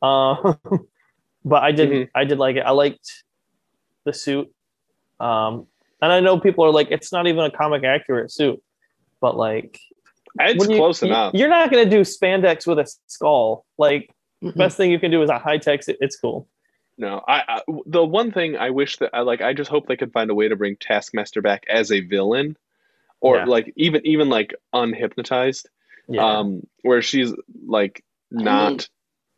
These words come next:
Speaker 3: with Loki, you've created, you've
Speaker 1: Yeah.
Speaker 3: introduced the T V A
Speaker 1: That's true.
Speaker 3: and variants, so there could be a Taskmaster variant, especially 'cause the T V A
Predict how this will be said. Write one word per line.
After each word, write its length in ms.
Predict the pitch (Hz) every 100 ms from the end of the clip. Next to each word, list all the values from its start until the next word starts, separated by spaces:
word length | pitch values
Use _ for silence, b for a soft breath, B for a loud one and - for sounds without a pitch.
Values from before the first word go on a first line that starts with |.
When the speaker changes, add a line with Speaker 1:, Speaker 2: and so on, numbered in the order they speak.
| _ _ -
Speaker 3:
with 280 | 294 233 233
Loki, 720 | 220 208 247 - 180 180 185 -
you've 200 | 185 202
created, 400 | 202 202 190 - _ -
you've 240 | 202 180 - -
Speaker 1:
Yeah. 60 | -
Speaker 3:
introduced 400 | 202 147 208 -
the 80 | 165
T 200 | - 233
V 200 | 196 202
A 40 | 214
Speaker 1:
That's 140 | 190
true. 180 | 185 214
Speaker 3:
and 120 | 165 170
variants, 840 | 254 247 185 160 156 - - _ _ _ _ _
so 180 | - 185
there 180 | 180 208
could 280 | 208 302 254
be 160 | 349 294
a 60 |
Taskmaster 960 | - 269 254 - 240 214 208 220 196 190
variant, 640 | 240 392 349 233 208 196
especially 540 | 220 208 196 196 233 233
'cause 240 | 254 226
the 100 | 214
T 260 | 208 226 226
V 220 | 202 208
A 380 | 226 226 214 190